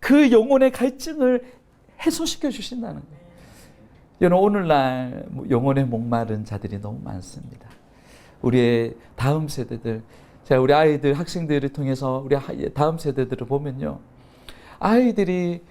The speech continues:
벌써부터 이, 그 정신병 약을 먹어요. 지금 너무 우리 청소년들이, 청년들이 교회를 떠나고 있고, 주일학교가 없어서 교회, 교회마다 주일학교가 문을 닫고 있고,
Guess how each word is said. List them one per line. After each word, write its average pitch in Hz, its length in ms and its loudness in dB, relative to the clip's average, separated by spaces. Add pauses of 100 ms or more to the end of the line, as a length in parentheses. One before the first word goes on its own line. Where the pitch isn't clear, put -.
(200)
벌써부터 156 640 2
이, 123 1040 -8
그 101 680 -8
정신병 131 760 -2 (320)
약을 131 240 0
먹어요. 139 320 -12 (1080)
지금 220 280 -6
너무 220 560 -12 (320)
우리 185 160 2
청소년들이, 190 960 0
청년들이 196 840 2 (200)
교회를 175 380 2
떠나고 185 360 -6
있고, 127 360 -14 (440)
주일학교가 214 720 4
없어서 165 440 0
교회, 165 320 4
교회마다 151 600 2 (220)
주일학교가 135 640 -4
문을 135 280 -6
닫고 107 300 -12
있고, - 220 -20